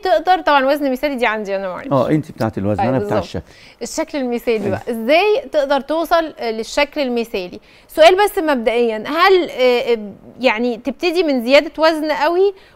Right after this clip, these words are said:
Speaker 1: ولا في وزن معين تقدر تساعدها في حتة الوزن ال-، او الشكل المثالي؟
Speaker 2: في حلقة سابقة حضرتك اتكلمنا في حكاية الوزن اللي هو فيه الاكستريمز، اللي هو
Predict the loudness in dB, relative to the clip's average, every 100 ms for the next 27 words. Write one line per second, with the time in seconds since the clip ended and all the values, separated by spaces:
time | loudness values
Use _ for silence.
0 | -4 4 6 8 6 4 2 4 4 4
1 | 2 2 2 0 -2 0 0 2 -2 0
2 | 0 2 0 -2 -4 -6 -4 -4 -4 -2
3 | -2 -2 -8 -12 -12 -12 -8 -8 -4 -6
4 | -6 -10 -10 -14 -6 -2 4 8 10 8
5 | 6 4 2 4 4 4 0 0 0 4
6 | 6 6 4 0 2 4 4 6 8 6
7 | 4 2 6 6 6 4 2 2 0 -4
8 | -2 4 4 2 -2 4 6 8 6